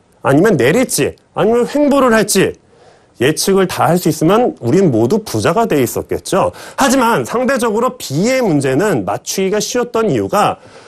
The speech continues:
어, 고점을 지나서, 그러니까 어느 정도 흐름이 보여진 다음에 예측을 하는 거였어요. 이것은 즉 예측이 아니라 대응이란 말이죠. 이게 항상 얘기하던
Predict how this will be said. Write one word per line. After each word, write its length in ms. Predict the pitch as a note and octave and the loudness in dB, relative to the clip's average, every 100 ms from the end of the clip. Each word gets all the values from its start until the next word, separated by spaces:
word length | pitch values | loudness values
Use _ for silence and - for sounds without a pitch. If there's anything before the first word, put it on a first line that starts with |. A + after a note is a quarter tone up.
| - - | -12 -2
어, 220 | F#3 F#3 | -2 -2
고점을 680 | - G#3 G#3+ B3+ B3 B3 B3 | 0 -2 0 0 0 0 0
지나서, 800 | - E3 A3+ - C#3+ A#2 G3 A3+ | 0 2 2 0 0 0 -2 -4
그러니까 480 | D3+ D#3+ D#3 G3+ - | -2 0 0 -2 -2
어느 260 | C3 G3 A3+ | 0 0 0
정도 340 | A3 A3 A#3+ | 0 0 0
흐름이 520 | - C#4+ C4+ C4 C4 | -2 -2 0 0 -2
보여진 520 | - C#3 G3 B3 C#4+ C4 | -2 0 2 2 2 2
다음에 680 | A3+ G#3+ A3 C4 D4 D4+ - - _ B2 | 2 2 2 0 0 -4 -12 -20 _ -4
예측을 560 | D3+ F3 - G3 F3+ | -4 -4 -4 -2 0
하는 200 | F3 D#3 | 0 0
거였어요. 520 | B2 G2+ - G2 F2 A2 | 0 -2 -2 -4 -2 -2
이것은 500 | C3 E3+ F3+ F#3+ - | 0 2 2 0 2
즉 360 | F3 B3+ - - | 0 0 -4 -4
예측이 440 | F#2+ G#2+ - D3+ | -2 -2 -2 0
아니라 380 | - G3 C#3 A#3 - _ _ _ - | 2 2 0 -2 -6 _ _ _ -12
대응이란 560 | - A2 A#3 G3+ A2+ | -4 0 2 2 0
말이죠. 400 | F2 D#2 D2+ C3 - _ _ _ - - | -2 -4 -4 -4 -6 _ _ _ -20 -4
이게 180 | C#3 G#3 | 0 2
항상 400 | G#3 A3+ A3+ B2 | 2 2 2 2
얘기하던 640 | A#2+ C#3+ B2+ F3 B3 C4+ | 2 2 2 2 0 -2